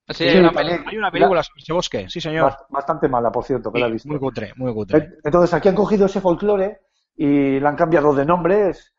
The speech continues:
Speaker 3: y, y le han puesto otro nombre al bosque y a la montaña, pero es lo mismo. Eh,
Speaker 2: Ujú.
Speaker 3: está basado en eso. Y cuando lo, estás en campo abierto es un tipo de juego, eh,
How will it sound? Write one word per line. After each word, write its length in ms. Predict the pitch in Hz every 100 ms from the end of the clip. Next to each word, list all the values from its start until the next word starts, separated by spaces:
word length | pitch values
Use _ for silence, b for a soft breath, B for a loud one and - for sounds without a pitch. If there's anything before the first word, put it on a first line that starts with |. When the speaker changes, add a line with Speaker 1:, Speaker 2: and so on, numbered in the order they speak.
| _ _
Speaker 3:
y, 720 | 160 139 127 123 117 - -
y 20 | 127
le 80 |
han 80 | 127
puesto 200 | 143 -
otro 120 | 139
nombre 220 | 143 147 139
al 80 |
bosque 300 | 139 175 - 131
y 40 |
a 40 | 117
la 100 | 117
montaña, 520 | 123 139 151 175 226 -
pero 160 | 147 131
es 60 | 123
lo 100 | 107
mismo. 420 | 110 - - _ _ _ _ _ -
Eh, 60 | 110
Speaker 2:
Ujú. 60 | 107
Speaker 3:
está 120 | 135
basado 380 | 135 - 143 123
en 80 | 110
eso. 220 | - b b b
Y 140 | 147
cuando 240 | 139 135 135
lo, 680 | 135 131 127 127 127 123
estás 260 | 123 160 -
en 80 | 160
campo 240 | 160 160
abierto 420 | 156 165 - 107
es 340 | 123 131 123 _ _ _ _ _ _ _ _
un 100 | 156
tipo 220 | 131 143 127
de 80 |
juego, 400 | 123 151 135 147 b b b b
eh, 440 | - 117 117 107